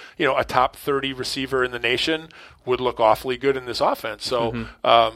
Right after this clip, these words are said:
Speaker 1: you know, I, I think there's a future for them there. They're, th-, you always, when you go to win any kind of championship, there's a,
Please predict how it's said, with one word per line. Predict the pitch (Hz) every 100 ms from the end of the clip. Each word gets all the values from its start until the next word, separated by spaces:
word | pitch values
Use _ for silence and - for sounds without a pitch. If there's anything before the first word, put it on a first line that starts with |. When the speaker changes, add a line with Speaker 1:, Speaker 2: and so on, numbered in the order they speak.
| 120
Speaker 1:
you | 160
know, | 135
I, | 127 -
I | 139
think | 160 151
there's | 151 127
a |
future | - 147 165 175
for | 165 170 156
them | 151 147
there. | 139 147 151
They're, | 127
th-, | 120 120 165 - - -
you | 151 151
always, | 165 196 196
when | 156 156
you |
go | 139 143
to |
win | 139 143 151
any | 151 180
kind | 165 135
of | 120
championship, | 127 123 127 - 123 -
there's | 120
a, | 110